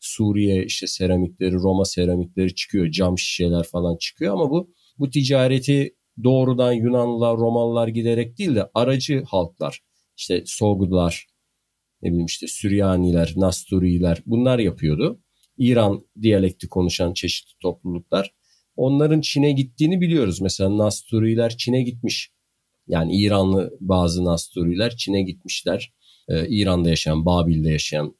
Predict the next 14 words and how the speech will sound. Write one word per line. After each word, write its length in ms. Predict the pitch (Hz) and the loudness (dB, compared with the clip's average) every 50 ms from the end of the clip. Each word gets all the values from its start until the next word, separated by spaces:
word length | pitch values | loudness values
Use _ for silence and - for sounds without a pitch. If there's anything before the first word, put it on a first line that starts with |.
| _ - | _ -10
e, 220 | 82 82 82 82 | -8 -6 -4 -2
Nasturiler. 720 | 87 - - - - - 85 85 - - 80 87 82 - | -2 -2 -2 -4 -8 -8 -6 -6 -4 -2 -2 -4 -4 -4
Onların 360 | - - 98 101 104 101 107 104 | -4 -2 -2 0 0 -2 -2 -2
kiliseleri 540 | - 101 98 95 - - 95 98 101 95 | -4 -4 -4 -4 -2 -2 0 0 0 0
falan 360 | - - 98 95 98 98 101 98 | 0 0 2 2 2 2 2 2
var. 180 | 90 - - - | 0 -2 -2 -4
Onlara 360 | - 92 92 95 95 95 95 95 | 0 0 2 2 4 2 4 4
ait 220 | 92 95 92 - - | 2 2 0 -2 -2
yazılı 380 | 98 95 92 90 90 92 95 | 0 0 2 2 2 2 2
izler 360 | 95 90 87 87 85 92 90 85 | 2 2 0 0 0 0 0 0
falan 400 | - - 92 95 98 95 95 80 | -2 -2 0 0 0 0 0 -2
da 100 | 71 69 | -4 -6
var 160 | 71 - - | -8 -12 -10
Çin'de. 440 | - - - 80 80 - 180 208 - | -10 -6 -4 -4 -2 -2 -4 -4 -6